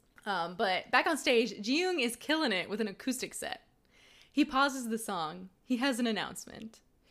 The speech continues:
He begins by saying that he always wanted to be special to many people. He wanted attention. That was the most important thing. However, he's found something more important.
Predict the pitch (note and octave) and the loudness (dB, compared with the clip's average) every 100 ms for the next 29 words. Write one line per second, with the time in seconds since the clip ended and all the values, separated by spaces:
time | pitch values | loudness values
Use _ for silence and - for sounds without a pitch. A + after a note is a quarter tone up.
0 | - D4 C#4+ D#4+ E4+ E4 D#4 - A#3+ A#3 | 2 4 6 4 2 4 4 4 2 2
1 | A#3 A#3 A3 C4+ C4 A3 G3+ G3 F#3+ - | 2 2 2 0 -2 -2 -2 -6 -8 -6
2 | F3+ - F3+ G3+ F3 F3 - G#3 - - | -6 -6 -10 -8 -8 -10 -10 -10 -10 -14
3 | - _ _ - B3+ C4 C#4 D4 G#3+ D#3+ | -16 _ _ 0 2 2 0 -4 -6 -8
4 | - - - _ _ - G#3 A3 A3 A#3+ | -10 -14 -18 _ _ -2 2 2 0 0
5 | A3+ A#3 A3 G3 G3 F#3 G3+ - - _ | 0 -2 -4 -6 -8 -6 -8 -8 -14 _
6 | _ _ _ B3+ D#4 F#4+ C4+ A#3 A#3 B3 | _ _ _ 2 4 4 4 0 0 -2
7 | - B3 A#3+ B3 A#3+ A#3 G3 E3+ F3+ - | 0 -2 0 -2 0 0 0 -4 -8 -6
8 | F3 G2 - | -6 -8 -16